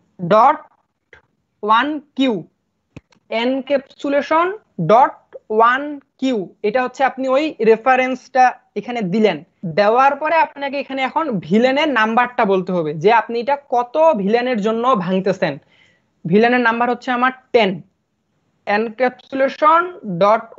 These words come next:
one Q space দিয়ে আপনি ভিলেনের নাম্বারটা বলবেন। বাস, আমার এখানে সাব ইন্টারফেসটা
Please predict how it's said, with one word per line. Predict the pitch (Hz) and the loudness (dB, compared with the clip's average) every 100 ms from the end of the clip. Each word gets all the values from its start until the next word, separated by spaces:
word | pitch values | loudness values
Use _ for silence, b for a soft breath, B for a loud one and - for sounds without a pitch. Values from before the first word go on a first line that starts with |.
| 208 208 | -4 -2
one | 247 240 _ | -2 -8 _
Q | 269 330 427 - _ _ _ _ | -2 -2 -2 -6 _ _ _ _
space | 220 - - 269 214 | -12 -8 0 0 2
দিয়ে | 294 | 0
আপনি | 285 294 330 | 0 0 -2
ভিলেনের | 196 220 247 247 226 | 0 2 2 0 0
নাম্বারটা | 214 208 214 | 0 -2 -2
বলবেন। | 180 165 160 156 - _ - 185 | -2 -4 -8 -14 -20 _ -4 0
বাস, | 196 180 - _ | 2 0 -10 _
আমার | 196 196 226 240 | -8 -2 -2 -2
এখানে | 220 247 254 | -4 -6 -6
সাব | 233 220 214 | -2 -2 0
ইন্টারফেসটা | 214 233 226 220 - 262 | -2 -6 -6 -10 -2 2